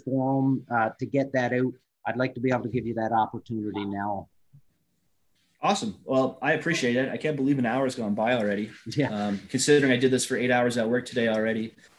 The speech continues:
Speaker 2: you'd figure that this one would drag by a little bit, but didn't. It flew by. Um,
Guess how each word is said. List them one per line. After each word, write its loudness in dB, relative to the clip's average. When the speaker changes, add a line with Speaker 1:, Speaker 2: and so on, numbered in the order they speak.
Speaker 2:
you'd -4
figure 6
that 4
this 0
one 2
would 0
drag 2
by 4
a 4
little 0
bit, -4
but -6
didn't. 6
It -6
flew 4
by. -2
Um, 4